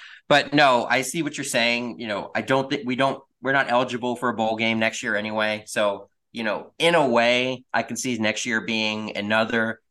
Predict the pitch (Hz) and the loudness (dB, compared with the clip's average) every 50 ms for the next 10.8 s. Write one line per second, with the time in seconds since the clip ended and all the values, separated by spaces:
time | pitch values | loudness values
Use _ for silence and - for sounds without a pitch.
0 | _ _ - - 123 120 110 107 98 - - - - - 98 95 92 92 90 92 | _ _ -8 -2 0 0 0 0 -2 -6 -12 -10 -6 -4 -2 0 0 -2 -2 -4
1 | 92 82 80 76 - _ _ _ _ _ _ _ _ _ _ _ - - - - | -6 -8 -10 -14 -18 _ _ _ _ _ _ _ _ _ _ _ -20 -10 -6 -4
2 | 117 98 120 117 123 127 120 127 131 120 127 135 131 131 127 127 123 - 117 117 | 0 2 4 4 4 4 2 -2 -4 -6 -6 -6 -2 2 2 2 2 2 0 0
3 | 117 107 101 104 107 113 131 151 170 180 _ _ _ _ _ _ _ - - 110 | 0 2 2 4 4 4 4 2 0 -4 _ _ _ _ _ _ _ -6 -4 -4
4 | 110 - - 123 127 120 139 131 135 - - 127 117 117 117 107 123 123 123 - | -2 0 0 0 0 0 -2 -6 -8 -10 -10 -8 -6 -6 -2 2 2 0 0 -2
5 | 127 113 120 110 104 107 107 95 95 107 107 104 101 107 104 101 101 98 95 92 | -6 -4 -2 0 2 2 2 2 0 -2 -2 -2 -2 -4 -4 -2 -2 -2 -2 -2
6 | 92 87 - - - - - - - - - - 98 107 107 107 107 110 113 120 | -4 -8 -8 -10 -12 -14 -14 -16 -18 -20 -14 -8 -4 -2 0 2 4 4 4 4
7 | 117 113 113 - - 127 120 123 120 - 127 120 117 117 113 - - _ _ _ | 2 0 -2 -2 0 0 0 0 0 0 -2 -2 -2 -2 -6 -12 -18 _ _ _
8 | - 120 117 113 110 110 107 110 107 - 113 110 110 113 113 113 120 117 113 107 | -6 -4 -2 0 0 0 -2 -2 -4 -2 0 0 2 2 2 0 -2 -4 -8 -8
9 | 95 90 87 98 90 - - 127 123 120 117 113 110 117 110 113 107 101 107 110 | -8 -8 -8 -10 -10 -6 -2 -2 0 0 0 0 0 0 0 -2 -2 -2 -2 0
10 | 110 113 110 104 101 - - 117 - - - 123 113 113 117 | 0 0 0 -2 -2 -2 -4 -4 -4 -2 -2 -2 -2 -2 -6